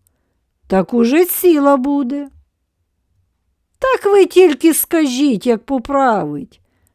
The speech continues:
так вам пан за це багато грошей дасть».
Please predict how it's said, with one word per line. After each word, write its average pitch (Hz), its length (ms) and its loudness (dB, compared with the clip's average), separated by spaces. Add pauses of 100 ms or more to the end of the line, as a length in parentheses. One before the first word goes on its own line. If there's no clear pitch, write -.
так 311 240 -2
вам 302 300 0
пан 339 340 2
за 262 180 -2
це 208 260 -4
багато 339 680 0
грошей 359 500 -2
дасть». 151 600 -12